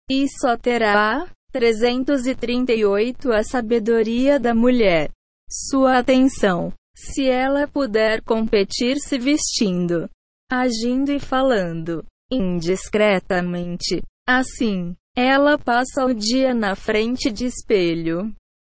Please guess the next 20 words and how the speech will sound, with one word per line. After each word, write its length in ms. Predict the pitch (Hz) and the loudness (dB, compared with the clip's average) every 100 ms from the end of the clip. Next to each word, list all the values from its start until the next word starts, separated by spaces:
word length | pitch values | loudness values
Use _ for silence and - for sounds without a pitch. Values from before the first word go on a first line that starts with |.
| - | -18
Sinceramente, 1400 | - 254 240 - 254 254 254 247 214 160 160 - 180 - - _ - | -4 0 2 2 2 4 4 4 2 0 -6 -4 -4 -4 -8 _ 0
esse 400 | 233 269 - 247 | 2 2 0 0
comportamento 1040 | - 233 240 214 - 208 208 214 240 285 | 2 2 4 2 2 0 0 0 0 2
reflete 800 | 262 240 214 226 226 254 - 262 | 2 2 -2 -2 -2 -2 -2 -2
um 220 | 233 240 | 0 2
nível 520 | 254 262 269 262 294 | 2 2 2 4 4
espiritual 1120 | 277 - - 262 262 - 294 277 196 170 170 170 _ _ _ 220 | 2 0 -2 0 0 0 2 4 4 2 0 -4 _ _ _ -2
baixo. 800 | 220 170 165 196 - 185 196 - _ - | 2 2 0 -4 -6 -6 -6 -10 _ -14
Se 240 | - 254 | -2 0
o 60 | 240 | 0
marido 600 | 214 202 208 226 233 247 | -2 -4 -4 -6 -6 -6
fez 460 | - 233 240 262 | 2 4 4 4
a 100 | 277 | 4
mulher 600 | 254 247 226 214 208 233 | 4 2 2 2 0 0
agir 440 | 247 208 208 226 208 | -2 -2 -2 -2 0
dessa 520 | 196 190 202 - 214 | 2 4 4 2 0
maneira 680 | 202 202 202 202 233 247 247 | 0 0 0 0 0 0 0
e 80 | |
descer 600 | 226 202 202 - 214 214 | 2 0 0 0 2 2
a 120 | 202 | 0